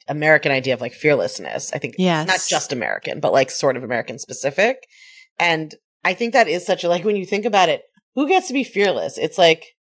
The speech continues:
Speaker 1: straight white dudes with money. Like,
Speaker 2: Yeah.
Speaker 1: Jews are not fearless. <laughs>
Speaker 2: No. And Iranian immigrants, I mean, women, anyone who's been marginalized,
Speaker 1: Right.
Speaker 2: who's had a taste of adversity growing up, like, we cannot afford to just, and when I say fearless, I'm thinking, like,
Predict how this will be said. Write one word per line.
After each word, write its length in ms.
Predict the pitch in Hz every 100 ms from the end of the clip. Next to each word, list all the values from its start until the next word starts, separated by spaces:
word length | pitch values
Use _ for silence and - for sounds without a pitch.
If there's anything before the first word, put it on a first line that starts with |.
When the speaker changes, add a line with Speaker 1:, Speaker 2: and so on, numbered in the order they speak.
| _
Speaker 1:
straight 300 | - - 196
white 220 | 165 165
dudes 180 | 139 120
with 100 | 131
money. 220 | 131 117 -
Like, 220 | 202 208
Speaker 2:
Yeah. 380 | 214 294 190 151 180 208
Speaker 1:
Jews 240 | 311 415
are 60 | 403
not 240 | 311 247
fearless. 640 | - 185 147 - 202 - -
<laughs> 40 | _ - 415
Speaker 2:
No. 500 | 220 247 339 294 185 -
And 240 | 226 240 220
Iranian 680 | 247 262 269 302 302 302 - -
immigrants, 560 | 285 480 453 440 427 -
I 60 |
mean, 160 | 262 277 - _ -
women, 360 | 220 277 311 311 302
anyone 300 | 254 359 571 466
who's 180 | 370
been 100 | 311
marginalized, 880 | 240 196 208 226 226 220 220 226 220
Speaker 1:
Right. 80 | 208
Speaker 2:
who's 140 | 220 220
had 200 | 233 196
a 200 | 185 175 _ _ _ _
taste 380 | - 240 233 -
of 80 | 208
adversity 560 | 180 175 202 - 220 214
growing 340 | 180 160 165
up, 220 | 208 208
like, 280 | - 165 - _ _ _ _
we 200 | 208 302
cannot 420 | - 427 403 330
afford 760 | 247 - 196 202 196 175 165 -
to 120 | 208
just, 480 | 170 180 175 180 -
and 100 | 202
when 120 | 214
I 180 | 214 208
say 200 | 208 214
fearless, 540 | 196 - 247 220 185 190
I'm 100 | 185
thinking, 360 | 202 214 190
like, 260 | 180 160